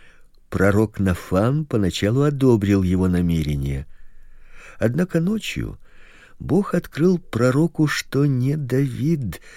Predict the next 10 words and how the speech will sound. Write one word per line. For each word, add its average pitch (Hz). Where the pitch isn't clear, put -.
должен 113
построить 104
дом 90
Божий, 73
напротив, 80
сам -
Бог 143
построит 110
дом 147
Давиду. 123